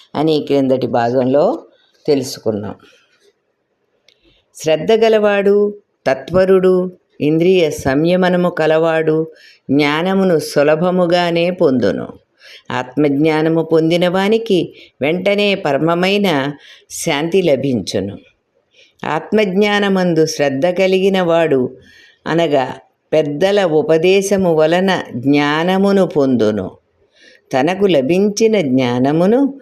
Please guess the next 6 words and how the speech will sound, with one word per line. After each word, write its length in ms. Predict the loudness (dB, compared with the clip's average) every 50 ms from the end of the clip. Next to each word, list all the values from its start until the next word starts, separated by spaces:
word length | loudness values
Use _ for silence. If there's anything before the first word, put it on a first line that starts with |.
| -20 -20 -20 _ _ -4
అభివృద్ధి 760 | -2 -2 0 2 2 4 4 4 4 2 0 0 -2 0 2 0
చేసుకొనుటకు 1120 | 0 0 0 -2 -2 0 2 2 2 2 2 0 0 -2 0 0 -2 -2 -2 -2 -6 -12 _ _ _ _ -20 _ _ -4
ఆ 200 | -2 -2 -2 -2
జ్ఞానమందే 1120 | -2 -2 -2 0 0 0 0 0 0 0 0 0 2 2 2 2 4 4 4 4 4 2
మనస్సును 720 | 2 2 0 0 0 0 -2 -4 -4 0 2 2 2 2
కేంద్రీకరించి, 1400 | 0 0 0 0 2 2 2 2 2 2 2 0 0 0 0 0 2 2 2 0 -2 -2 -2 0 0 0 0 -2 -6